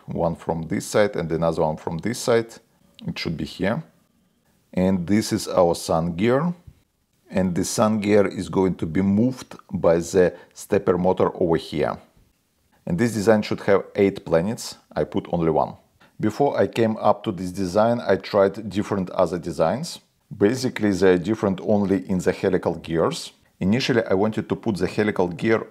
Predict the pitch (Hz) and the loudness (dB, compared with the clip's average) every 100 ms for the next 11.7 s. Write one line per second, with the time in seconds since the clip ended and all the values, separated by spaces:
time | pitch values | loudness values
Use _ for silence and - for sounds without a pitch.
0 | - 101 104 90 - 90 87 - 90 90 | -2 0 2 0 -2 -2 -2 0 2 2
1 | - 92 82 80 98 - _ _ _ - | 0 -8 -4 -2 -4 -6 _ _ _ -6
2 | 90 92 95 113 113 101 85 101 101 - | -2 0 2 4 4 2 0 2 2 0
3 | 95 85 - 107 - - 78 69 - _ | -4 -4 -4 -6 -8 -8 -8 -8 -16 _
4 | - _ _ _ 80 78 - 90 82 76 | -20 _ _ _ -2 -2 -2 -2 -2 -2
5 | - - 120 - - _ _ _ - - | -6 -4 -4 -6 -20 _ _ _ -8 -6
6 | - 95 113 151 - - _ _ _ _ | -2 2 2 0 -6 -20 _ _ _ _
7 | - 82 80 - 120 110 - 92 87 - | -4 -2 -4 0 2 2 -2 -8 -6 -4
8 | 95 87 85 82 - 117 92 78 76 76 | 2 6 6 4 2 0 2 -2 -2 -6
9 | - - _ _ - 104 98 117 139 127 | -8 -14 _ _ -2 0 2 2 2 -2
10 | 117 101 123 117 - 110 104 110 98 - | -2 -2 -2 -4 -4 -2 0 0 -2 -4
11 | - 92 98 117 - - - | -2 -2 2 2 0 -6 -6